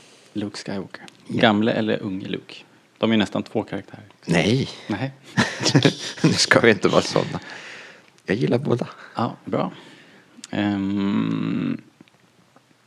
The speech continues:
Speaker 1: jag har nog alltid gillat Solo mer än Luke förr i alla fall. Nu har jag nog tippat över. Lite på äldre dagar, liksom. Men sen är jag ju barnsligt förtjust i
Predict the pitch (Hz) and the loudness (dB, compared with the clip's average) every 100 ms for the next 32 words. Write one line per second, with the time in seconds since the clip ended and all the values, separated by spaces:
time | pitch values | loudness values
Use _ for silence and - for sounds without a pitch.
0 | _ _ - - 113 117 - - _ - | _ _ -18 -2 2 2 0 -10 _ -10
1 | - 123 110 107 104 92 92 - - - | 0 4 4 2 -2 -2 -4 -8 -12 -6
2 | 95 95 92 98 95 95 92 - _ - | -2 0 0 0 -2 -4 -10 -14 _ -20
3 | - - - _ _ _ _ - _ - | -20 -20 -20 _ _ _ _ -20 _ -20
4 | _ _ _ _ _ - - - 69 64 | _ _ _ _ _ -14 -8 -6 -6 -12
5 | - - - - _ _ - 107 104 95 | -14 -16 -16 -20 _ _ -8 -6 -4 -6
6 | 92 - - 156 _ _ _ _ _ _ | -8 -12 -16 -20 _ _ _ _ _ _
7 | _ _ - - 95 92 - - 104 101 | _ _ -14 -8 -6 -6 -10 -10 -4 -2
8 | 90 - - _ _ _ _ _ _ _ | -2 -4 -12 _ _ _ _ _ _ _
9 | _ _ _ - - - - - 117 104 | _ _ _ -16 -14 -8 -4 2 2 2
10 | 98 107 104 - - - - - _ _ | 2 2 2 0 -8 -16 -18 -20 _ _
11 | _ _ _ _ _ _ - 104 101 113 | _ _ _ _ _ _ -6 -4 -2 0
12 | 113 107 98 92 92 95 104 98 98 - | 2 2 2 0 -2 0 0 0 -6 -6
13 | 95 95 92 - - - 90 | -10 -8 -10 -12 -16 -10 -8